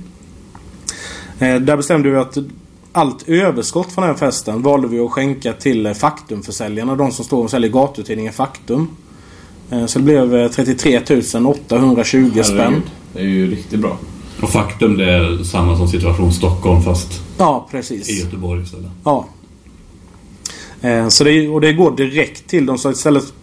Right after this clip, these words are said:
Speaker 1: för att köpa varje tidning för trettio spänn så får de köpa den för tjugo spänn. Så det blir direkt till försäljaren, tio kronor per tidning, tills pengarna är slut.
Speaker 2: Mm.
Speaker 1: Eh, och vi har gjort mycket pe-, alltså mycket välgörenhet där det handlar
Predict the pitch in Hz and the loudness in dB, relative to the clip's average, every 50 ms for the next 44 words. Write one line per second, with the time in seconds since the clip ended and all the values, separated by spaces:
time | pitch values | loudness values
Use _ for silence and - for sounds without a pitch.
0 | - - 147 135 139 - 170 170 160 160 - - 131 127 143 143 139 127 123 - | -6 -2 -2 -2 0 2 2 2 2 0 0 -2 0 2 2 2 2 0 0 -2
1 | 160 151 143 123 123 113 - - - 156 151 - - - - 151 147 - - 160 | 0 0 0 -2 -4 -8 -8 -6 -2 -2 -2 -4 -6 -6 -6 -6 -4 -2 -2 -2
2 | 160 170 170 - - 170 151 127 - 143 135 135 117 104 101 - - 107 - - | -2 -2 -4 -2 0 0 0 0 0 -2 -2 -2 -4 -8 -8 -8 -8 -8 -8 -4
3 | - 131 135 147 135 120 107 107 120 - - - - 131 107 104 104 - 117 123 | 0 2 2 2 2 0 -2 0 0 0 0 -2 -2 -2 -2 -2 -2 0 0 2
4 | 127 143 143 123 113 - - - - - - - - - - - - 143 156 143 | 4 4 4 2 2 -2 -8 -18 -20 -20 -20 -20 -20 -20 -12 -4 0 2 2 2
5 | 151 175 175 175 - - - 147 113 - 113 107 - - - - 131 101 101 101 | 2 0 0 -2 -4 -4 -2 -2 -2 -2 -2 -2 -2 0 0 0 0 0 0 -2
6 | 107 113 123 135 127 - - 139 123 110 107 - 120 113 87 - 98 - - 117 | 0 0 0 0 0 2 4 4 4 4 4 2 0 0 0 -2 -4 -2 2 2
7 | 117 117 107 98 113 - - - 139 117 107 - - - 151 120 101 98 101 107 | 4 4 4 2 0 0 2 4 4 4 4 0 -2 -2 0 0 0 -2 -2 -2
8 | 117 107 95 92 - - - - 104 104 135 143 - - - - - - - - | -4 -4 -4 -2 -2 -2 0 0 0 0 -2 -2 -4 -8 -14 -14 -14 -14 -16 -20
9 | - - - - - - - 98 98 98 95 92 92 92 90 87 - - - - | -20 -20 -20 -20 -10 -6 -2 -2 0 0 0 0 0 -2 -2 -4 -6 -10 -12 -14
10 | - - - - - - 98 92 - - - - - - - - - - - - | -16 -16 -14 -8 -4 -2 -2 -2 -2 -4 -6 -8 -10 -12 -14 -14 -14 -12 -12 -10
11 | - - - - - 139 135 156 165 160 160 - 156 165 202 190 180 - - - | -6 -4 -2 2 4 6 6 6 6 4 4 4 4 4 4 4 2 -2 -2 0
12 | 190 180 185 - - - - - 170 175 - 170 156 147 147 151 160 175 185 202 | 0 0 0 -2 -4 -4 -4 -2 0 2 4 6 6 6 4 4 4 4 4 4
13 | 190 180 - 175 165 202 202 190 165 143 135 139 135 135 147 143 143 135 139 156 | 4 4 2 4 4 4 4 4 4 2 2 0 -2 0 0 0 2 2 2 2
14 | 156 156 143 123 120 | 2 2 2 2 0